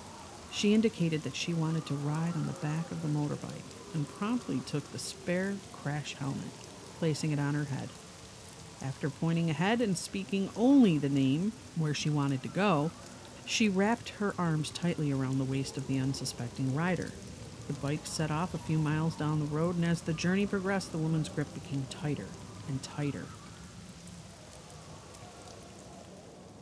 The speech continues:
The motorbike rider was relieved when he finally pulled into town. He slowed and pulled up to the edge of the pavement and glanced around to tell the woman that she certainly had a vice-like grip.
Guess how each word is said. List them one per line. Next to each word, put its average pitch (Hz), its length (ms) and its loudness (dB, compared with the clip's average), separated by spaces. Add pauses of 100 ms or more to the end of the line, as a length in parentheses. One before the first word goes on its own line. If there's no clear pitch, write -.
(500)
The 180 40 6
motorbike 185 480 8
rider 156 320 4
was 151 220 0
relieved 156 540 4
when 143 80 4
he 143 80 4
finally 147 340 2
pulled 143 260 0
into 131 200 0
town. 139 400 4 (580)
He 180 160 0
slowed 185 540 4
and 139 120 4
pulled 180 280 2
up 170 100 2
to - 80 -8
the 165 140 4
edge 165 120 2
of 151 40 2
the 147 80 0
pavement 196 480 2
and 143 160 2
glanced 165 420 2
around 160 200 4
to 151 40 2
tell 156 240 2
the 160 80 2
woman 180 320 4
that 156 140 2
she - 120 -4
certainly 165 520 2
had 156 180 4
a 139 60 4
vice-like 160 580 2
grip. 160 340 2